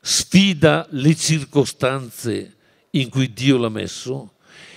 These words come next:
e nelle circostanze concrete in cui Dio l'ha messo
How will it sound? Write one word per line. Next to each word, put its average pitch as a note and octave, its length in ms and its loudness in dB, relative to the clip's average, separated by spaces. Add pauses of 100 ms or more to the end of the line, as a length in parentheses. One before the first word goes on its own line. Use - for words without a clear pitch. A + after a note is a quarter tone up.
(120)
e E3 160 6
nelle A3 680 4
circostanze F3 1000 2
concrete D#3+ 720 0
in E3 120 0
cui D#3 180 0
Dio E3+ 180 6
l'ha E3 120 2
messo D3 640 -4